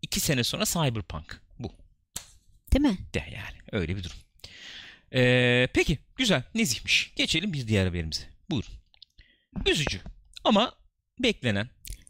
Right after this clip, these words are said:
Speaker 2: Evet.
Speaker 1: Üzücü ama beklenen.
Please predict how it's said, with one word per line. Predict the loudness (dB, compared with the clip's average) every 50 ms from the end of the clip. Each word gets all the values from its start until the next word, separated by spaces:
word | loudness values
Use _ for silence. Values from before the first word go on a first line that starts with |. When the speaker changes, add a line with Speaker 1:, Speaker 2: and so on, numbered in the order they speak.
| -20 -20 -20 -12 -2 0
Speaker 2:
Evet. | 0 0 0 -2 -8 -10 -10 -10 -12 -12 -14 -14 -8 -2
Speaker 1:
Üzücü | 0 0 0 0 -2 -2 -4 -6 -8 -10 -16 -20 _ -20 -20 _ _ _ _ _ -2
ama | -2 -2 -2 -4 -6 -10 -16 _ -8
beklenen. | -6 -6 -6 -6 -6 -12 -12 -12